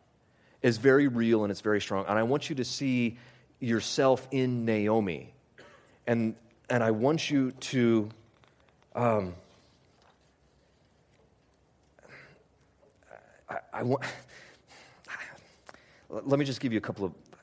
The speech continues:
suggestions. If this is you, the first thing I'd like you to do is, is verbalize your frustration. I want you to talk to God in prayer, yell at God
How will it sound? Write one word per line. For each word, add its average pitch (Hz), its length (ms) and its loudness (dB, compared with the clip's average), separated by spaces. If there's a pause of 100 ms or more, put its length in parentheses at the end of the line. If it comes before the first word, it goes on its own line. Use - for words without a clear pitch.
(360)
suggestions. - 800 -4 (1400)
If 123 160 0
this 175 220 2
is 151 120 -2
you, 107 320 -2 (1000)
the 110 60 -8
first 156 280 -2
thing 131 160 -4
I'd 113 60 -2
like 107 200 0
you 101 60 -4
to 92 60 -6
do 98 260 -2
is, 95 200 -8
is 90 180 -6
verbalize 92 760 2
your 85 120 -10
frustration. - 560 -14 (1500)
I 120 60 0
want 123 160 2
you 117 80 -2
to - 80 -6 (100)
talk 123 380 -6
to 123 120 -8
God 107 500 0
in 92 140 -10
prayer, 113 600 0
yell 107 540 4
at 110 160 -2
God 113 400 2